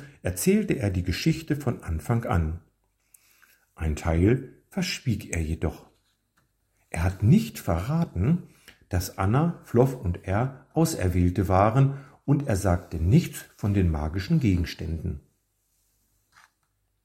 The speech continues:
Die Leute begannen wieder wild durcheinander zu reden.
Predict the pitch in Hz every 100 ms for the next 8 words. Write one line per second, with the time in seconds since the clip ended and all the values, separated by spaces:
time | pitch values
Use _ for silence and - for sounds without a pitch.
0 | _ _ - - - 123 208 170 110 98
1 | 120 117 95 95 87 90 131 - 110 92
2 | 92 92 90 90 95 85 82 80 73